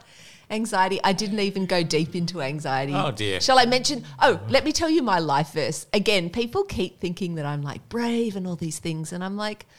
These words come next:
Speaker 1: I think sometimes we lose track of the work of God over decades.
Speaker 2: Mm.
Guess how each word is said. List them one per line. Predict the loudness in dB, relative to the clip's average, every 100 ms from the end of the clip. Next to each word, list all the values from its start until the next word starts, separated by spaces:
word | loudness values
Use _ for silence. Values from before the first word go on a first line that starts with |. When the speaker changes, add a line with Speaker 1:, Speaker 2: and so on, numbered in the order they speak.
| -20 -20 -20 _ _ _ _ _ -4
Speaker 1:
I | -4
think | -2 -6 -6
sometimes | -6 -2 -2 -2 -2 -4 -2
we | -2
lose | -2 -2 -2 -6
track | -4 -6 -6 -12 -2
of | -2 -2 -4
the | -4
work | -2 -4 -6
of | -8 -4
God | -4 -4 -4
over | -4 -2 -2 -4
decades. | -6 -8 -6 -4 -4 -6 -8 -8 -12 -20
Speaker 2:
Mm. | -18 -20